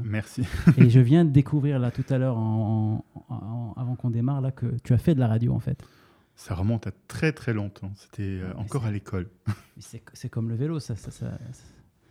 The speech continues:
Speaker 2: ça, on n'oublie pas.
Speaker 1: On n'oublie pas, mais on réapprend, euh, très vite aussi. <laughs>
Speaker 2: Euh, qu'est-ce qu'on disait ?
Speaker 1: Euh, donc, je t'ai demandé, en fait, si tout le monde peut prendre la parole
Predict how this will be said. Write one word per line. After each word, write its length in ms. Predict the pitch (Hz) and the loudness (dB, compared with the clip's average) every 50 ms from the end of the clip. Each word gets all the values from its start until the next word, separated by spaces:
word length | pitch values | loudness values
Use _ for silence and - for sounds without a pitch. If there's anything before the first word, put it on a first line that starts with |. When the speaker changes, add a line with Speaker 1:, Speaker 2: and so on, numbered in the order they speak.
| _ _ - | _ _ -8
Speaker 2:
ça, 200 | - - 127 - | -4 -4 -2 0
on 60 | 123 | 2
n'oublie 220 | 120 123 120 143 147 | 2 2 2 2 0
pas. 260 | - 165 131 104 - - - - - - | 0 -2 -2 -4 -6 -10 -18 -12 -4 0
Speaker 1:
On 80 | 135 | 0
n'oublie 240 | 151 160 143 143 165 | 2 2 0 -2 -4
pas, 220 | 156 - 196 196 165 | -4 -2 -2 -2 -2
mais 160 | 143 123 117 | -2 -2 -2
on 100 | 113 110 | -2 -4
réapprend, 640 | 107 113 113 107 - - - - 110 107 101 101 95 | -4 -4 -6 -6 -8 -10 -10 -8 -8 -6 -6 -8 -10
euh, 100 | 95 95 104 104 - 123 | -10 -12 -14 -16 -16 -16
très 180 | 120 117 113 104 | -10 -6 -6 -4
vite 220 | 87 95 - - | -4 -6 -6 -8
aussi. 240 | 98 95 - - 147 120 - - - - - - - _ _ _ | -10 -12 -10 -8 -6 -4 -4 -4 -6 -10 -16 -20 -20 _ _ _
<laughs> 60 | - - - - - - - - _ _ _ _ _ _ _ - - - - - - - - - - - - - - - - - - - - 117 - - | -14 -14 -14 -14 -14 -18 -20 -20 _ _ _ _ _ _ _ -20 -20 -12 -10 -10 -10 -10 -14 -20 -20 -20 -20 -20 -20 -20 -20 -20 -18 -14 -14 -10 -4 0
Speaker 2:
Euh, 240 | 151 147 143 139 135 | 0 2 2 2 2
qu'est-ce 160 | - 151 - | 2 4 6
qu'on 80 | 160 | 6
disait ? 360 | 147 135 127 117 120 117 113 110 - _ - | 6 8 8 6 6 6 4 2 -2 _ 4
Speaker 1:
Euh, 80 | 135 | 6
donc, 200 | 139 139 180 175 | 8 8 6 6
je 80 | - - | 4 2
t'ai 100 | - 170 | 0 2
demandé, 340 | 175 175 175 180 190 226 220 | 2 4 4 2 2 2 0
en 60 | 180 | 0
fait, 180 | 165 - 185 - | -2 -2 -6 -6
si 120 | - 131 | -10 -10
tout 140 | - - 165 | -4 -2 -2
le 60 | 151 | 0
monde 160 | 147 147 139 | 0 -2 -4
peut 120 | - - 104 | -6 -8 -8
prendre 240 | - - 110 101 | -6 -6 -6 -6
la 80 | 98 95 | -6 -6
parole 320 | - 101 95 95 95 98 | -8 -8 -8 -8 -8 -10